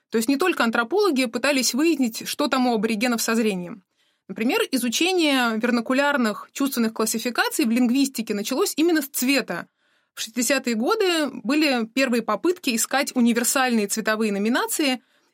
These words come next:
и на основе этих данных попытки построить эволюционную траекторию, то есть какими цветами человек овладел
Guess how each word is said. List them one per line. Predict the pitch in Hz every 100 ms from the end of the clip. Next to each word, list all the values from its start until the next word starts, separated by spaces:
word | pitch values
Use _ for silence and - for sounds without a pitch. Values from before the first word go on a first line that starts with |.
| _
и | 262 392 -
на | 233 233
основе | 220 285 262 214 190 190
этих | 220 220
данных | 285 453 440 349 - - 254
попытки | 233 226 403 277
построить | 240 226 - 349 349
эволюционную | 254 233 226 269 302 277 254
траекторию, | - 233 - 240 190 175 -
то |
есть | 196 - -
какими | - 226 311 269
цветами | 226 220 233 370 403 339
человек | 277 247 226 240 226
овладел | 214 214 202 196 180